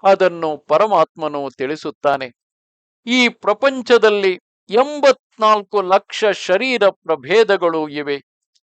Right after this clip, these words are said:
ಇದರಲ್ಲಿ ಸ್ಥಾವರ, ಪಕ್ಷಿ, ಪಶು ಶರೀರಗಳನ್ನು ಹೊಂದಿ ಜೀವಿಯು ಏನೂ ಕೆಲಸವನ್ನು ಮಾಡದೆ ಪುಣ್ಯ ಶೇಷದಿಂದ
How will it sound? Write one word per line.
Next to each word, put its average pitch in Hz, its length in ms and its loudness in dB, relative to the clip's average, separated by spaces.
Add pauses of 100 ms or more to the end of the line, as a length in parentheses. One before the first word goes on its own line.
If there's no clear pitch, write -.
(180)
ಇದರಲ್ಲಿ 190 600 2 (280)
ಸ್ಥಾವರ, 208 600 4 (500)
ಪಕ್ಷಿ, 226 520 -2 (360)
ಪಶು 262 340 0
ಶರೀರಗಳನ್ನು 208 1040 2
ಹೊಂದಿ 165 440 -6 (440)
ಜೀವಿಯು 220 720 0
ಏನೂ 214 580 -2
ಕೆಲಸವನ್ನು 175 800 -2
ಮಾಡದೆ 156 520 0 (540)
ಪುಣ್ಯ 285 400 0
ಶೇಷದಿಂದ 196 720 -2